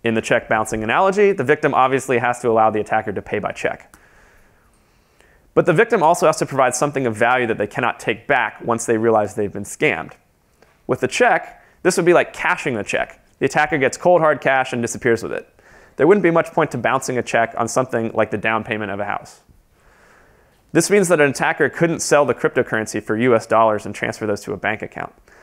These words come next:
Not only is that likely to expose the attacker's identity, but the bank transfer can typically be reversed. Cryptocurrencies that aren't vulnerable to fifty-one percent attacks, that is, ones that have enough mining power, however, can't be reversed.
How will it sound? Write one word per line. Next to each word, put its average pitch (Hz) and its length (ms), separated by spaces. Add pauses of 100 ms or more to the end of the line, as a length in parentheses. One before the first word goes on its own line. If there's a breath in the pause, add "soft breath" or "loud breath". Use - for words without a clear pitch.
(220 soft breath)
Not 139 160
only 165 220
is 131 100
that 123 160
likely 127 300
to 110 80
expose 120 400
the 113 80
attacker's 107 420
identity, 135 500
but 123 220
the 113 60
bank 127 260
transfer 113 360
can 107 300 (220)
typically 120 340
be 104 140
reversed. 101 580 (1700 soft breath)
Cryptocurrencies 196 680
that 131 160
aren't 151 220
vulnerable 139 400
to - 60
fifty-one 131 420
percent 123 300
attacks, - 480 (240)
that 120 160
is, 120 220 (140)
ones 131 200
that 123 140
have 123 120
enough 117 320
mining 123 300
power, 107 400 (340 soft breath)
however, 135 340
can't - 320
be 160 120
reversed. 151 500